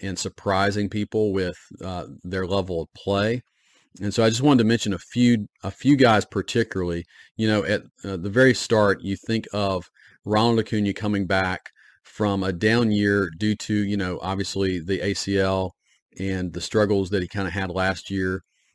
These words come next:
uh, just appearing mortal. And, uh, yeah, he's come back fully healthy and has dominated baseball throughout this entire year. We are currently on Ronnie watch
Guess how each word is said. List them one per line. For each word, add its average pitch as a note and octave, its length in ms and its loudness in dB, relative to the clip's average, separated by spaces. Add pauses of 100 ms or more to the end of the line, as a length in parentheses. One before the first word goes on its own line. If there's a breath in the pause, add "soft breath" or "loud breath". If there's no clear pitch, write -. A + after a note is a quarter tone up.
(140)
uh, F#2 140 -6
just F#2+ 340 -4 (120)
appearing G2+ 380 -2
mortal. G2 440 0 (500)
And, F#2+ 400 -2
uh, F#2+ 60 -2
yeah, F#2+ 220 0
he's F#2+ 220 -4
come G2+ 200 -4
back F#2+ 240 -2
fully G2+ 200 0
healthy F#2+ 520 -2 (300 soft breath)
and F#2 120 -8
has F2+ 140 -6
dominated G#2 600 2
baseball E2+ 640 -4 (340 soft breath)
throughout F#2+ 220 2
this F2 140 -8
entire G2 460 0
year. E2+ 440 -4 (280 soft breath)
We G#2 140 2
are F2+ 60 0
currently G#2 420 -2
on F#2+ 320 -4 (100)
Ronnie G2 380 -2
watch F2 600 -6